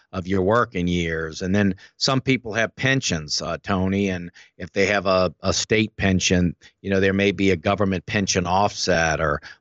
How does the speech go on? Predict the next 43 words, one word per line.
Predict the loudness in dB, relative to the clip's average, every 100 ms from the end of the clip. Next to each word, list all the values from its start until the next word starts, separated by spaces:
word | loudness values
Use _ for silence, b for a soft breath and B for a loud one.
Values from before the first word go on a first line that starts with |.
| -10
what | -2
they | -2
call | 2 2 2
a |
windfall | 2 2 2 2 2 2
provision. | 0 -4 0 -2 0 -4 -6
And | -16 -16 B B
so | -2 2
all | 2 2 2
of | 2
that, | 0 0
and | 0
then | 0
the | -2
different | -2 -2 -2 -4
ages | 2 2 2 0 0
of | 0
the | 0
spouse, | 0 0 2 0 -4 -8 -6
and | -4
then | -2
what's | 0 0 0
the | -4
spouse | -2 0 2 0 -2
gonna | -6
receive, | -4 -4 -2 -2 -4 -6 -10 B B B
uh, | -4 -4
for | 0 2
a | 2
survivor | 0 0 2 2 0
benefit, | -6 -6 -8 -8 -8 -6 -8
and | -12 -16 B B
how | -4 0 2
all | 2 2 2 0
of | 0
that | 0 0
is | -2
built | 0 2 2 2
in, | 0 0 -2
Tony, | -2 -2 -2 -4
to | -2 0
an | 2
overall, | 2 2 2 2 4 2 0